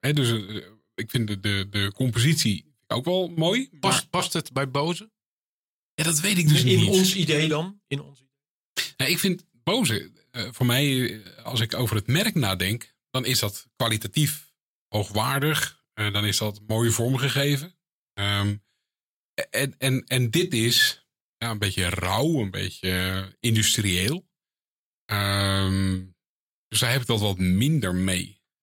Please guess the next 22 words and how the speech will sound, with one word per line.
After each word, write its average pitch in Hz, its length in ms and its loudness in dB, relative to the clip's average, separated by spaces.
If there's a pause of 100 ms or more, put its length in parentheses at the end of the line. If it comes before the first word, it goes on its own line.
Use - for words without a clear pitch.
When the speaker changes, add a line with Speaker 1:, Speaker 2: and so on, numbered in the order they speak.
(100)
Speaker 1:
Ehm, 104 300 -4 (400)
nou 117 220 -6
is 156 160 -2
het 135 140 -8
denk 131 180 -2
ik - 100 -6
ook 143 140 0
best 120 200 -2
moeilijk, 120 460 2
want 113 280 -2
volgens 113 240 -2
mij 113 140 0
is 110 100 0
het - 180 -8
product 113 420 -2
wat 110 180 -2
zij, 104 360 0 (680)
eh, 101 240 0
wat 104 260 -2
zij 98 160 0
draagt 123 320 0
zijn 92 260 -2